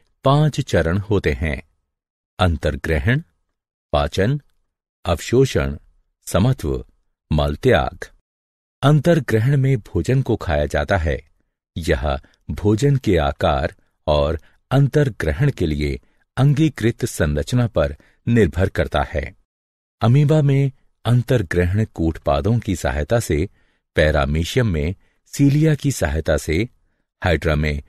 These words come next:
तंतुओं की सहायता से, कीड़ों में मुख भागों की सहायता से, मेढकों और छिपकलियों में उत्क्षेपणीय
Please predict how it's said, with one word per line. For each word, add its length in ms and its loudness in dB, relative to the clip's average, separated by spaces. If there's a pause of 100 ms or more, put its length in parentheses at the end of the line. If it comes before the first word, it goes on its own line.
(320)
तंतुओं 440 2
की 140 -4
सहायता 420 0
से, 320 -2 (540)
कीड़ों 280 4
में 220 2
मुख 320 -2
भागों 480 -2
की 140 -4
सहायता 440 -2
से, 280 -2 (460)
मेढकों 540 0
और 280 -2
छिपकलियों 560 -2
में 240 -2 (380)
उत्क्षेपणीय 960 0